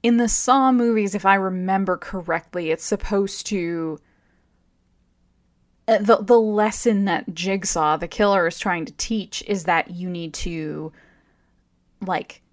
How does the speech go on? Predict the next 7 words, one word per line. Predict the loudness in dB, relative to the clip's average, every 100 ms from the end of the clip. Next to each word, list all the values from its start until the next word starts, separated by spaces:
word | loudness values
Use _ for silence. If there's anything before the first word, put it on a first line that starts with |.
| _ _
appreciate | -8 -8 -16 -10 -6 -4 -2 -2 -2 -4 -4
your | -2
life. | -2 -2 -2 -4 -12 -18 -20 _ _ _ _ _ _ _
The | 2
people | 2 4 2
he | 0 -2
targets | -4 0 0 2 0 0 -4